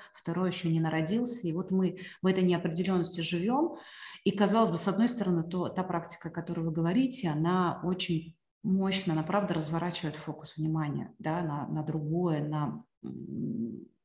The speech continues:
какое-то милосердие, принятие, вот на всё то, что хочется, чтобы приумножалось в мире. Но как сложно это делать сейчас, да? И вот когда вы идёте в путешествие, и там же тоже могут быть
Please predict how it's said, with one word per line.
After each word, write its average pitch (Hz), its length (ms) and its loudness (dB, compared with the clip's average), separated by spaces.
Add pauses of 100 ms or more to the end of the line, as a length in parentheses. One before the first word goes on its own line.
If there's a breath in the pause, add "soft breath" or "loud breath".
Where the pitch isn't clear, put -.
(280)
какое-то 165 320 -6
милосердие, 147 920 0
принятие, 143 920 -4
вот 156 240 -6 (240 loud breath)
на 156 60 -2
всё 165 160 -4
то, 240 220 -2
что 190 280 -4
хочется, 208 580 0
чтобы 151 320 -4
приумножалось 160 720 0
в 147 80 -2
мире. 147 280 -2 (440 loud breath)
Но 180 100 6
как 220 180 4
сложно 233 400 6
это 190 180 4
делать 180 360 0
сейчас, - 680 -4
да? 185 320 0 (360 loud breath)
И 202 200 4
вот 220 220 2
когда 202 440 4
вы 226 180 6
идёте 220 280 4
в - 120 -6
путешествие, 165 1160 0
и 160 120 -2
там 214 180 6
же 202 100 2
тоже 202 280 2
могут 180 360 2
быть 185 340 2